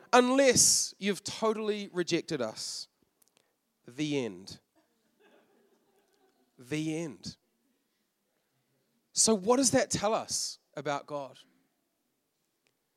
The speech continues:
We are always looking for a conclusion. And yeah, we have a conclusion in the cross, right? But we also have a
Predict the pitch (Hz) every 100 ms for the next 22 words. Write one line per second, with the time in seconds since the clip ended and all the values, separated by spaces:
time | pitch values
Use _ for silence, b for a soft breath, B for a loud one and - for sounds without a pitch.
0 | _ _ - 226 269 - - 262 269 220
1 | - 208 - 170 131 160 156 160 139 160
2 | 151 135 139 190 214 208 190 196 196 185
3 | 160 - 190 175 165 151 135 - 156 -
4 | - - _ _ _ 135 175 - _ _
5 | _ _ _ b b b _ 185 190 208
6 | 202 202 175 170 165